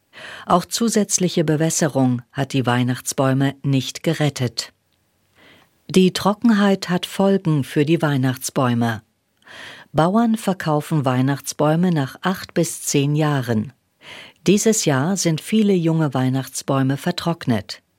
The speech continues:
In einigen Jahren gibt es deshalb weniger Weihnachtsbäume zu kaufen. In diesem Jahr gibt es genug Weihnachtsbäume. In Baden-Württemberg gibt es einen Christbaumverband.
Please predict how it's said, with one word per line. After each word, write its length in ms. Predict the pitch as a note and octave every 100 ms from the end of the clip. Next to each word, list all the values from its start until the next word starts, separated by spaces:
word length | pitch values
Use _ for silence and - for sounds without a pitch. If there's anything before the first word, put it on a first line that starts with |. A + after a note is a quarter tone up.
| _ _ - - - _
In 240 | D#3 D3+ D#3
einigen 440 | F3 G3+ G3 F3
Jahren 440 | D3 C#3 F3 G#3
gibt 220 | F#3 F#3 F#3
es 140 | -
deshalb 520 | C#3+ C3 E3 D3+ -
weniger 440 | D#3+ G3 G3 D#3+ C#3+
Weihnachtsbäume 840 | C3 C3 B2+ - - B2+ A#2+ B2
zu 200 | - D3+
kaufen. 680 | D3 D#3 C3 A2+ - A2 - _ _ _ _ _ _ _ _ - - - -
In 160 | F3 F3+
diesem 280 | G#3 G#3+ G#3
Jahr 300 | D#3+ E3+ A3+
gibt 240 | A3+ A3
es 160 | F#3+ -
genug 400 | E3+ G3+ G3+ C#3
Weihnachtsbäume. 920 | B2+ A#2+ - - C#3 A#2+ A2+ G#2 - _ _ _ _ _ _ _ _
In 160 | - F#3+
Baden-Württemberg 800 | F3+ E3+ E3 D#3 F3+ F3 G3+ A#3+
gibt 220 | - G#3
es 160 | F3+ -
einen 320 | E3 F#3 F3+
Christbaumverband. 1200 | - F3+ - - B2+ A#2+ B2 - B2+ A2+ G#2 -